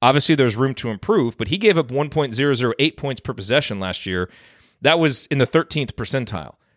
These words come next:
Not good. And so when he is out there, you're probably not gonna play he and De'Ron together, but, and he's not a rim protector. So you're probably going to need someone like a Trace Jackson Davis, who,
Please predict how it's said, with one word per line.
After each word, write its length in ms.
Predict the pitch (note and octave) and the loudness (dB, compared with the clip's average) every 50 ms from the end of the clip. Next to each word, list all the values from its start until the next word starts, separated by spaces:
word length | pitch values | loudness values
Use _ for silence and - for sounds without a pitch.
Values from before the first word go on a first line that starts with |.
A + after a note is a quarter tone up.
| _ | _
Not 460 | - G#2 A#2 C3+ D3+ D#3+ - - G2+ G#2 | -12 -4 0 2 2 2 0 -2 -4 -2
good. 380 | B2+ E3 D#3 G#2+ F#2+ F#2 - - | 2 4 4 4 2 0 -2 -2
And 160 | C3+ C3 C3 | -2 -2 -2
so 460 | - - C3+ C3 C3 B2+ B2 B2 A#2+ - - _ _ _ _ | 0 2 4 6 6 6 4 2 -2 -6 -12 _ _ _ _
when 200 | C3 B2+ D3 C3 | -4 -2 -2 -2
he 240 | C3 - - G#3+ A3 | -4 -4 -2 0 2
is 160 | F#3+ C#3+ D3 | 2 2 0
out 280 | - B2+ D#3+ G#3+ - - | 0 2 2 2 2 2
there, 180 | B2 A2 G#2+ G#2 | 0 0 2 0
you're 160 | G2+ A#2 C3 | -2 -4 -8
probably 400 | - - E3 F3 G#3 A3 A3+ G3+ | -6 -2 2 2 4 4 4 4
not 160 | F#3+ F#3 - | 2 2 2
gonna 160 | - E3 D3+ | 0 -4 -4
play 240 | - - E3+ D#3 C#3 | -2 0 0 2 2
he 220 | - - D#3 D#3 | 0 0 -2 -4
and 100 | D3+ C#3 | -4 -2
De'Ron 320 | C3 C3 C3 C3 C3 C3 B2 | -4 -4 -2 -2 -4 -4 -4
together, 560 | - - F#2+ F2 G#2 A#2 C3 D#3+ G3 A3 G#3+ - _ _ _ _ _ _ _ | -6 -8 -6 0 2 2 2 2 0 -2 -4 -8 _ _ _ _ _ _ _
but, 140 | - C3+ E3 G#2+ | 0 0 0 2
and 340 | - E3+ D#3 - D#3 D#3 D#3 | 2 2 2 4 4 2 2
he's 100 | C#3+ C3 | 2 4
not 160 | E3 F3 D#3 | 4 4 4
a 40 | C#3+ | 4
rim 180 | C#3+ F#3+ G#3 | 2 0 0
protector. 480 | - C#3 A#2 - A2 F#2 - - F2+ - | 0 -2 -2 -2 -2 -4 -4 -6 -10 -8
So 120 | - - D#3 | -6 -4 -2
you're 100 | D3 C#3 | -4 -4
probably 500 | - - - F3 F3 F#3+ F#3+ F#3+ F3+ D#3+ | -6 -2 2 2 2 2 2 0 -2 0
going 240 | C#3 D3+ D3 D3 C3+ | 0 0 0 0 -2
to 60 | C3 | -4
need 280 | A#2 B2+ D3 D#3 C3+ - | -4 -2 -2 -2 -2 0
someone 280 | - - D3 D#3 D3+ | -2 -2 0 -2 0
like 160 | C#3 C3+ B2 - | -2 -2 -2 -4
a 40 | G#2 | -4
Trace 260 | - - C3+ C3 - | -2 0 0 0 2
Jackson 380 | - C3 B2 A#2 - - G#2 G2+ | 2 2 2 2 0 -4 -2 2
Davis, 460 | B2 E3 F3+ C3 A2 G#2+ G#2 - - | 2 4 4 4 2 0 -2 -2 -2
who, 240 | B2 A#2+ A2+ A2+ | -2 -2 0 -2